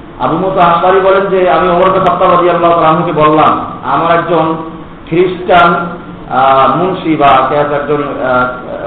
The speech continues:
কি বলে, লেখক, কাতেব, একজন মুন্সি আছে এরকম। "ক্বালা মা লাকা কাতারাকাল্লাহ।" "তোমার কি হলো? আল্লাহ তাআলা তোমাকে ধ্বংস করুন। আমা সামি'তা আল্লাহ ইয়াকুল, তুমি কি শোনো নাই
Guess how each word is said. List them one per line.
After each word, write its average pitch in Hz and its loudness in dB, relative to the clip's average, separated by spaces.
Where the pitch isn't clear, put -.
কি 139 -10
বলে, 139 -4
লেখক, 139 -4
কাতেব, 139 -2
একজন 127 -4
মুন্সি 160 -2
আছে 147 0
এরকম। 143 -2
"ক্বালা 135 2
মা 151 2
লাকা 147 0
কাতারাকাল্লাহ।" 135 0
"তোমার 185 -2
কি 233 0
হলো? 202 2
আল্লাহ 165 4
তাআলা 185 2
তোমাকে 175 0
ধ্বংস 175 -2
করুন। - -4
আমা 151 0
সামি'তা 175 0
আল্লাহ 170 2
ইয়াকুল, 175 0
তুমি 170 -6
কি 180 -6
শোনো 185 -4
নাই 185 0